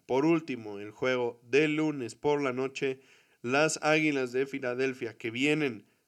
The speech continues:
arrastrando la cobija, definitivamente dando lástimas, entrando a playoffs, buscan enderezar el barco, visitando ni más ni menos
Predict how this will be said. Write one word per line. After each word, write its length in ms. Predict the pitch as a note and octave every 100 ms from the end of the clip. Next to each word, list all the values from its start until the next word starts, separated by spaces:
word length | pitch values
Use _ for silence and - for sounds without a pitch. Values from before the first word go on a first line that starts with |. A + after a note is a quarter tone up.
| _
arrastrando 680 | - C3 A#2+ - D3+ D#3+ D#3
la 180 | C3+ B2
cobija, 400 | A#2 A#2+ A#2 A2+
definitivamente 1080 | G#2+ A2 A#2 A2+ D3+ C#3 C3+ C3+ B2+ G#2+ F#2 _ _ _ -
dando 500 | A#2 C#3+ D#3 D3+ C3+
lástimas, 640 | C#3 D#3 - D#3+ D#3+ D#3
entrando 600 | C3 A#2 C#3+ D3 C#3 B2+
a 140 | A#2 A2+
playoffs, 540 | C3+ C#3 D#3+ F3 - _ _ -
buscan 540 | C#3+ E3+ - E3 C3+
enderezar 800 | B2+ A#2+ A#2+ A#2+ A#2 - C#3+ C#3+
el 160 | C3 B2+
barco, 540 | C#3 D3 - D#3 E3 - _ _ _
visitando 960 | B2 E3 E3+ F3 - E3 E3 E3+ E3+ -
ni 180 | A2+ B2
más 260 | C#3 D3+ C#3
ni 120 | C3+
menos 400 | C3 C#3 D3